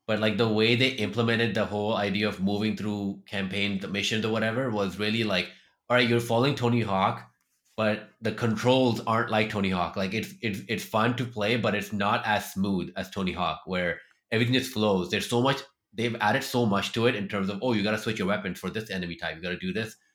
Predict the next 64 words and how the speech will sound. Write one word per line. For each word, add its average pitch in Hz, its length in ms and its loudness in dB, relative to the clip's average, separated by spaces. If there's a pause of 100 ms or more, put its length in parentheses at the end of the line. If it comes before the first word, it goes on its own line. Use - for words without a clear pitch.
(100)
for 101 100 -4
this 120 140 0
enemy 104 240 0
type, 90 160 -2
you 90 60 0
gotta 92 160 0
do 104 140 -4
that." 113 340 2 (240)
So 113 80 -2
it's 117 120 0
like, 131 180 0
okay, 131 200 0
you're 127 200 4
adding 120 260 2
so 117 220 0
much, 107 300 0
and 104 140 -2
then 104 120 0
you 120 120 2
want 113 180 0
me 110 80 -4
to 92 80 -4
do 113 220 -2
everything 107 280 -2
so 104 140 -4
perfect, 104 400 -4
which 104 140 -4
is, 117 100 -2
like, 117 160 0 (240)
I'm 117 140 0
sure, 151 360 6
like, 104 140 2
if 104 140 -6
you're 117 160 -4
playing 110 340 -2
it 120 260 -2
for 104 120 -4
a 101 40 0
long 98 360 0
time, 98 240 -2
you 92 100 2
can 95 300 -4
perfect 87 400 -4
it. - 160 0 (600)
But, 110 240 -2
like, 98 380 0
as 110 160 2
a 110 60 0
game, 117 460 -2
for 113 120 -4
a 104 60 0
game 113 180 0
that's 117 220 -4
trying 107 200 0
to 110 60 0
be 95 220 -4
like 110 200 -2
Tony 117 220 0
Hawk 110 360 -2
in 101 80 -6
a 98 60 -4
sense 98 460 -6
with 98 180 -6
guns, 117 440 -2